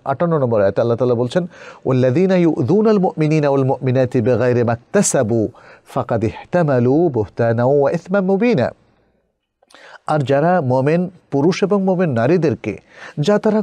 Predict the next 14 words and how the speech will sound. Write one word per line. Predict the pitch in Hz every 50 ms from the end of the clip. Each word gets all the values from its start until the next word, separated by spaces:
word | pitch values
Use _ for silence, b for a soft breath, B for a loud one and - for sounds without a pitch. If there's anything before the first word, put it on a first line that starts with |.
| 214 - _
করেনি, | - 131 147 160 175 165 135 120 110 98 87 92 b b b b b b b b b b
সেরকম | - - - - - 196 220 220 175 - - 202 185 175 147 110
বিষয়ে | 95 139 147 139 - 156 156 170 175 175 175
তাদেরকে | - - 117 107 101 127 120 120 _ - 131 117 110 110 110 - - _ _ _ _ _ -
কষ্ট | 135 160 156 - - _ 165
দেয়, | 143 107 113 110 117 139 170 - b b b b b b b b b b _
তাহলে | - 123 - 123 120 113 110 107 101 - - _ _
তারা | - 123 113 117 117
তো | - - 120 110
বড় | 95 101 113 117 131
ধরনের | 143 117 127 135 135 131 123
অপবাদ | - - 117 - 127 110 101 135 151 170 165 151 b b b b b b b -
এবং | 185 214 226 214 202 - _ _ _
প্রকাশ্য | - 151 147 - 190 190 - - - - - 185 185 185 185